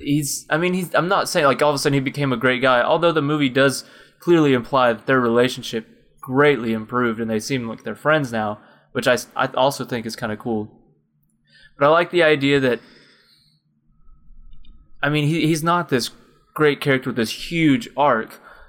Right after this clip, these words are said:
but they didn't just use him as a, as a tool and nothing else. They're like, "Okay, we, we need the bully. Let's just have this bully scene real quick." They kind of had him come back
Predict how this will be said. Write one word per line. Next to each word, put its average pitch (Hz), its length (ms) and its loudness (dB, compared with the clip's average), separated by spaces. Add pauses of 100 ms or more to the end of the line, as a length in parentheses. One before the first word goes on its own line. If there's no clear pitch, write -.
(220)
but 135 140 2
they 175 120 4
didn't 185 220 4
just 143 200 -2
use 123 340 0
him 123 120 -2
as 117 160 0
a, 113 100 -2 (200)
as 120 140 -2
a 120 60 -4
tool 120 340 -2
and 107 100 0
nothing 104 300 -8
else. 101 220 -8
They're 117 100 -2
like, 110 140 -4
"Okay, 117 240 -2
we, 110 220 0
we 123 180 -2
need 127 300 0
the 113 80 0
bully. 101 300 -6
Let's 107 220 -4
just 123 200 -10
have 113 180 -2
this 110 140 -8
bully 113 280 0
scene 110 300 -6
real 107 180 -4
quick." 104 320 -6 (720)
They 135 120 2
kind 147 220 -2
of 131 80 -2
had 135 220 0
him 127 120 -2
come 127 240 -4
back 110 580 -2